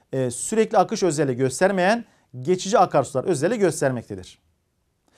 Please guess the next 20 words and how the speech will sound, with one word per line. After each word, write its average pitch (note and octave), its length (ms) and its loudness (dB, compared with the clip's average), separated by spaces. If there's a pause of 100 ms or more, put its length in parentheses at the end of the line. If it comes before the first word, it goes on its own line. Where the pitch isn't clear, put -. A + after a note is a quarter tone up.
(200)
Ülkemizde A#3 500 0
İç B3+ 140 0
Anadolu G3+ 340 6
bölgesinde C#3+ 640 0 (300)
bu A3+ 120 -4
tür A3 140 -2
akarsular D#3+ 540 4
yaygın F3 360 4
olarak E3+ 300 -2
görülebilmektedir. B2+ 800 -4 (920)
Bunun B3 180 2
dışında G#3 400 4
üzerinde A3+ 440 6
duracağımız E3+ 540 4
bir A#3 200 -2
diğer, F#3+ 380 6
e, C3+ 240 -2
akarsu F3 540 2
grubu C3+ 220 -2
ise A3 360 -2